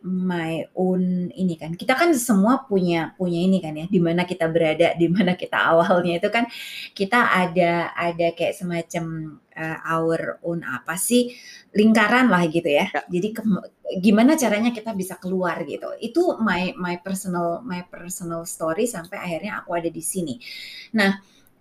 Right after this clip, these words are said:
Speaker 1: eh, eh, untuk sampai ke sini, kalau kita rely on sama pendidikan, kita rely on sama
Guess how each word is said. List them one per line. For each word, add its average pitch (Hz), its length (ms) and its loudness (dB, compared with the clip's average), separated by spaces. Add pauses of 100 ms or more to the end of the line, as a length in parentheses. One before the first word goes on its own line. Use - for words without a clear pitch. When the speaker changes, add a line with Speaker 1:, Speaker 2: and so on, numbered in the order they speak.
Speaker 1:
eh, 220 60 4 (200)
eh, 220 300 4 (100)
untuk 277 380 2
sampai 226 340 0
ke 214 120 -4
sini, 220 440 0
kalau 214 320 2
kita 233 300 -2
rely 190 480 4
on 208 180 0
sama 180 380 -4
pendidikan, 160 720 -4
kita 190 260 -4
rely 175 400 0
on 180 220 -2
sama 165 560 -4